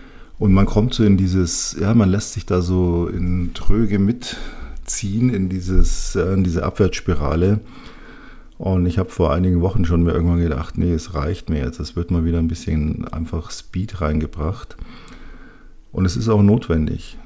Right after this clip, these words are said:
denn es spielt keine Rolle, dieses Weihnachten, Silvester. Es geht einfach darum, es waren brutal harte Zeiten. Man kann ja letztlich zurückreflektieren. Mir ist es die Tage wieder bewusst geworden.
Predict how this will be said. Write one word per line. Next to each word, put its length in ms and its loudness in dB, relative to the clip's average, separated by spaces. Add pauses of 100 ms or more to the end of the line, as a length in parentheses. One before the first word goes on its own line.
(280)
denn 580 2 (1300)
es 280 -4
spielt 420 -4
keine 340 2
Rolle, 480 2
dieses 640 -6
Weihnachten, 540 0
Silvester. 640 -4
Es 200 -8
geht 220 -4
einfach 300 -4
darum, 540 0
es 180 -8
waren 360 0
brutal 760 -2
harte 260 -8
Zeiten. 560 -8 (800)
Man 80 -2
kann 200 2
ja 80 4
letztlich 380 -2
zurückreflektieren. 1160 0 (260)
Mir 180 2
ist 80 -2
es 160 -4
die 120 -4
Tage 340 0
wieder 160 0
bewusst 380 -6
geworden. 440 -2